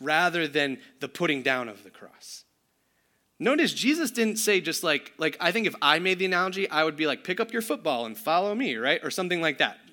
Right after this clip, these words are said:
Small, easy, not hard to carry. Jesus is like, "This is a big, heavy thing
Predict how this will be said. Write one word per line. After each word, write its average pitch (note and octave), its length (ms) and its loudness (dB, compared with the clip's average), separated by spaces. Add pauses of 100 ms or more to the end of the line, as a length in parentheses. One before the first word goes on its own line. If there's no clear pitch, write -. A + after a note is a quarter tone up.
(100)
Small, F#3+ 520 0
easy, F3+ 440 -4 (260)
not F3 220 4
hard F3 160 2
to - 60 -4
carry. A2+ 240 -4 (260)
Jesus B3+ 300 2
is G3 60 -2
like, E3 180 2
"This A#3+ 160 2
is D#4+ 80 -2
a C4 80 4
big, F3 400 2
heavy F#3 360 2
thing D4+ 300 -2